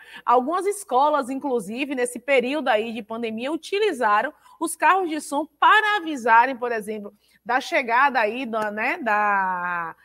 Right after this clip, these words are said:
das atividades, para informar os alunos que eles precisavam ir à escola. Então, o carro de som ainda é muito utilizado, né?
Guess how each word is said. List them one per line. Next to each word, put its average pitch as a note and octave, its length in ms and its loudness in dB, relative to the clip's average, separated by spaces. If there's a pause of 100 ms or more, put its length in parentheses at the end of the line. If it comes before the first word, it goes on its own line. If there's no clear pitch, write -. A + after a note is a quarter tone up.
(220)
das G#3 160 -2
atividades, A#3 1000 2
para C4+ 180 0
informar D4 480 2
os E4 120 -2
alunos C4 340 0
que - 60 -12
eles C#4+ 160 -8
precisavam C4+ 840 -2 (260)
ir C4 220 -2
à C4 140 4
escola. G3+ 580 -2
Então, A#3 320 -6
o - 60 -8
carro G4 360 0
de C#4 120 -8
som A#3+ 340 -8
ainda C4 580 0
é A#3+ 160 -2 (240)
muito C4+ 680 -4 (280)
utilizado, B3+ 720 -6
né? G#3 220 -6